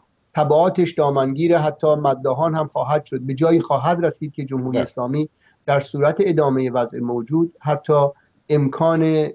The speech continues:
Speaker 1: تأمین نیازهای این چند ده میلیون، چند میلیونی که طرفداران یا حقوق بگیران مستقیمش هستن رو هم نخواهند داشت.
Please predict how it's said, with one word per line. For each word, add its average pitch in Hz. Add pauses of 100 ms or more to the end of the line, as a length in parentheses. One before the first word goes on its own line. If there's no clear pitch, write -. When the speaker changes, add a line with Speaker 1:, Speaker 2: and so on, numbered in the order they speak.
(140)
Speaker 1:
تأمین 147
نیازهای 139
این 151
چند 127
ده 127
میلیون، 135
چند 131
میلیونی 135
که 127 (360)
طرفداران 147
یا 156
حقوق 139
بگیران 147
مستقیمش 143
هستن 151
رو 160
هم 156
نخواهند 131
داشت. 113